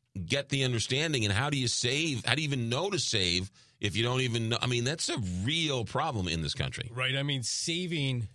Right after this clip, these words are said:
Speaker 2: at a very young age, um, it's not really about the amount that we're saving. I mean, it, it, ultimately it is, but it's really, really about the time.
Speaker 1: Yes.
Speaker 2: You know, compounding interest over time. Um, I think I saw it one time, and I'm,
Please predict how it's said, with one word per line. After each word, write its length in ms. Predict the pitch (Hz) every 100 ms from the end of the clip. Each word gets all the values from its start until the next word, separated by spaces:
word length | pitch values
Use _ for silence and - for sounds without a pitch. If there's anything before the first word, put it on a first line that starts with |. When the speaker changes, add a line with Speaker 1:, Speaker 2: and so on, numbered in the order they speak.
| -
Speaker 2:
at 180 | 127 127
a 240 | 123 123
very 380 | 104 131 143 123
young 580 | 113 117 123 123 123 123 -
age, 540 | 110 107 110 104 - - - - - -
um, 460 | 120 117 110 107 - _ _ _ -
it's 220 | 113 -
not 320 | 123 147 160
really 240 | 143 143 139
about 360 | 107 101 107
the 100 | 120
amount 480 | 90 98 98 98 156 -
that 160 | 170 175
we're 120 | 160
saving. 640 | - 175 175 180 170 175
I 20 |
mean, 140 | 165 185
it, 180 | 202
it, 120 | 170 180
ultimately 600 | 196 143 143 117 117 113
it 100 | 135
is, 320 | 156 123 104
but 240 | 113 135
it's 100 | 127
really, 420 | 110 147 269 208 120
really 320 | 151 214 117
about 320 | 98 113 107
the 100 | 98
time. 540 | - - 226 170 82 - 165
Speaker 1:
Yes. 280 | 190 165
Speaker 2:
You 100 | 160
know, 100 | 190
compounding 800 | 120 - 208 254 - 151 135 117
interest 440 | 139 220 180 117 - -
over 440 | 143 165 185 165 127
time. 560 | - 165 247 117 95 - - - - - -
Um, 260 | 127 123 135
I 80 | 151
think 160 | 220
I 80 | 170
saw 200 | 135 170
it 60 | 143
one 180 | 143 147
time, 240 | 139 127
and 100 | 123
I'm, 120 | 117